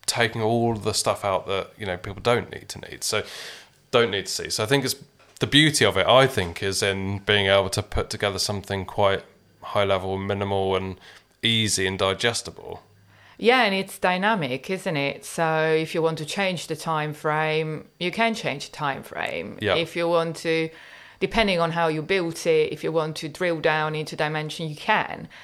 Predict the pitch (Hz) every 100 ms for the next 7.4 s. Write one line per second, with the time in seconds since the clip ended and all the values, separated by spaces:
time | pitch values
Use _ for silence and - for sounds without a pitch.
0 | - - - 151 214 190 - - - -
1 | _ - 196 - 202 196 - - - -
2 | 226 - 285 254 247 214 214 - 247 196
3 | - - 196 196 190 180 175 175 214 185
4 | - - 170 147 127 165 - - 170 147
5 | 202 165 160 - - 180 151 170 147 170
6 | 104 - - - - 101 110 254 226 202
7 | 180 180 175 175